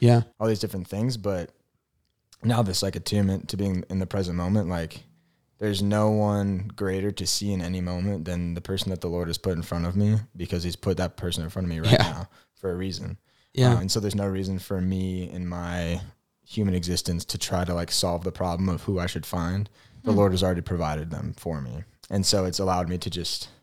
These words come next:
Speaker 2: sit in that. And sometimes it's, like, really, like, a pride check. It's really <laughs> humbling, but
Speaker 1: Yeah.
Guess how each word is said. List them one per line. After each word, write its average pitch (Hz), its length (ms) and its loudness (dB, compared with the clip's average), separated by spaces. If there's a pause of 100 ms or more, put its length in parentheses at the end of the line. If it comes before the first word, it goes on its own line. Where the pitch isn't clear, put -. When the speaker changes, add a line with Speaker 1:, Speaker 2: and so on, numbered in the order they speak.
(200)
Speaker 2:
sit 101 300 -2
in 110 120 4
that. 123 260 4 (420)
And 98 100 -2
sometimes 92 460 0
it's, - 420 -6
like, 85 240 -6 (800)
really, 95 380 2
like, 85 180 2
a 110 40 -8
pride 92 300 2
check. 82 180 0
It's - 120 -4
really 90 140 -2
<laughs> 107 100 0
humbling, 90 400 0
but 87 280 -6
Speaker 1:
Yeah. 117 200 6